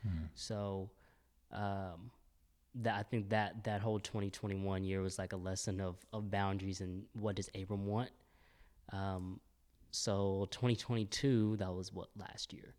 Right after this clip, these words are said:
Speaker 2: Um, that, that was kinda mul-, multiple lessons.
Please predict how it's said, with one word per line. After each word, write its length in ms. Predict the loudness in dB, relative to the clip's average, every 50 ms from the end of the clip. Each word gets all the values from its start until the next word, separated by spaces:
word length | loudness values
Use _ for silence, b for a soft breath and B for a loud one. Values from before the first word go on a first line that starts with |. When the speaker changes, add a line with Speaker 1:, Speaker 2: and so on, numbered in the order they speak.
| b b b b b b b b b b -4
Speaker 2:
Um, 520 | -2 0 2 2 0 0 -2 -4 -6 -8 -10 _ _ _ _ _ _ _ _ _ -2
that, 480 | 2 2 4 4 2 0 -2 -4 0 2
that 120 | 4 6
was 120 | 6 4 4
kinda 220 | 2 2 4 4
mul-, 300 | 6 6 6 4 4 2 -2 -2
multiple 440 | 2 4 4 2 2 0 -2 0 2
lessons. 680 | 2 0 0 -2 -4 -6 -6 -6 -8 -10 -12 -14 -16